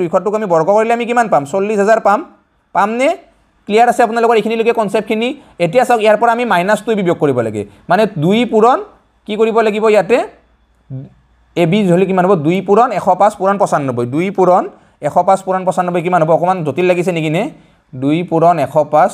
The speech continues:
পূৰণ পঁচান্নব্বৈ। আৰু এইখিনি পূৰণ কৰিলে আপোনালোকে ইয়াৰে পূৰণফলটো কিমান পাব? ইয়াৰে পূৰণফল আপোনালোকে পাব ঊনৈছ হাজাৰ, ঊনৈছ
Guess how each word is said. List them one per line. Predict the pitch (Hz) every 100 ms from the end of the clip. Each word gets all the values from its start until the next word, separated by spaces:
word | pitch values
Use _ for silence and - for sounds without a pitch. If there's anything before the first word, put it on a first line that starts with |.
| -
পূৰণ | 143 143 170
পঁচান্নব্বৈ। | 160 139 143 135 127 - - - - -
আৰু | 165
এইখিনি | 160 185 202
পূৰণ | 185 180
কৰিলে | 196 180
আপোনালোকে | 180 180 180
ইয়াৰে | 175 185
পূৰণফলটো | 185 185 180 185
কিমান | 185 185
পাব? | 180 208 302 - _ _ _ -
ইয়াৰে | 139 143 175 196
পূৰণফল | 160 165 165 175
আপোনালোকে | 160 156 160 156 160
পাব | 156 151 185 185 151
ঊনৈছ | 156 156 165 190 147 120
হাজাৰ, | 110 147 202 370 - _ _ _ _ _ _ _ -
ঊনৈছ | 139 143 160 143